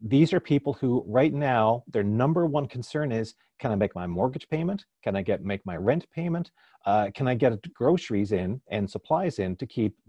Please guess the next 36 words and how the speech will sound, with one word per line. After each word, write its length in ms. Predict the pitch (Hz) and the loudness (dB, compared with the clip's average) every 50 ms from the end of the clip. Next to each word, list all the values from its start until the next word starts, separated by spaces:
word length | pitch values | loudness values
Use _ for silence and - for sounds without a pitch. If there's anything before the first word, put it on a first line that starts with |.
| 95 117 | -12 -6
the, 200 | - 107 104 104 98 | -4 -2 -2 -2 -4
a 60 | - | -2
roof 220 | 98 131 123 - - | -2 -2 -2 0 -2
over 240 | 117 107 113 110 | 0 0 2 2
our 60 | 104 98 | 2 0
head 220 | 101 95 98 107 | 0 0 0 0
and, 200 | 120 101 98 104 - | 0 -2 -2 -4 -6
and, 240 | 98 101 95 95 95 - | -8 -8 -8 -8 -8 -10
and 160 | - 95 90 | -12 -14 -14
food 240 | _ - - 98 82 | _ -10 -10 -8 -8
on, 120 | 87 95 90 | -8 -10 -10
on 140 | 90 87 | -10 -10
our 120 | 87 95 107 | -10 -12 -12
table?" 380 | - - 196 240 180 - - _ _ _ _ _ _ _ _ - | -8 -8 -6 -6 -6 -6 -8 _ _ _ _ _ _ _ _ -6
And, 200 | - 135 131 135 _ - - | -4 -4 -4 -6 _ -8 -6
and, 160 | 135 131 - - | -6 -6 -6 -2
and 120 | 131 117 | 2 4
this, 140 | 165 175 - | 4 4 4
this 180 | 240 190 180 | 2 0 4
is 40 | - | 6
not 120 | 220 202 196 | 6 6 4
a 40 | |
cliche. 380 | 202 - - 170 - - 220 226 | 2 0 -4 -4 2 4 4 4
This 180 | - - 151 139 | 4 2 0 -2
is 120 | 175 147 - - | -2 -4 -4 -6
actually, 520 | - - 127 - - - 139 107 120 139 | -6 -8 -8 -8 -6 -4 -2 0 0 -2
honest 320 | - 113 110 107 143 143 - | 0 -2 -2 -2 -2 -4 -6
to 60 | 175 | -4
God, 220 | 123 87 85 101 | -4 -4 -4 -4
the 60 | 110 107 | -8 -10
things 260 | - 95 87 90 - | -10 -10 -10 -8 -8
they're 80 | 113 | -6
talking 400 | - - 110 127 147 - 190 170 | -4 0 0 0 0 0 -2 -2
about 260 | 123 87 98 85 90 104 | 0 0 0 0 0 0
at 140 | 101 - | -2 -2
night, 280 | 117 107 98 92 - - | -4 -4 -4 -4 -6 -8